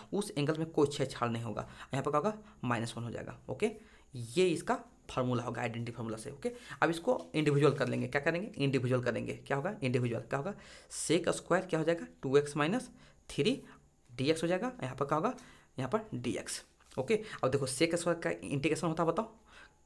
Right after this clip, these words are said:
tan x होता है, tan x होता है। यहाँ पर एंगल जो है, एंगल पूरा लिख लेंगे, टू एक्स माइनस थ्री। अब यहाँ पर रूल क्या है, इसका जो कोफिशिएंट होगा, आ, इस कोफिशिएंट से आपको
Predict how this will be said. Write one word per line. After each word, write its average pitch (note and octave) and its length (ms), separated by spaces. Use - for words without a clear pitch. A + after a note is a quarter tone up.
tan F3 240
x B2+ 160
होता B2 160
है, A#2+ 240
tan D#3 200
x C#3+ 160
होता A#2+ 160
है। A#2+ 100
यहाँ C3 120
पर - 140
एंगल D3 220
जो E3 140
है, G3 160
एंगल C3+ 180
पूरा D3 160
लिख D3 140
लेंगे, E3+ 160
टू C#3 100
एक्स C#3 140
माइनस D3+ 180
थ्री। G3+ 140
अब A#2+ 60
यहाँ C#3 180
पर G3 140
रूल F3 220
क्या F3 180
है, E3+ 160
इसका - 140
जो D3 160
कोफिशिएंट D3+ 540
होगा, C#3 180
आ, - 60
इस C#3 60
कोफिशिएंट C3+ 440
से C#3 100
आपको C3 220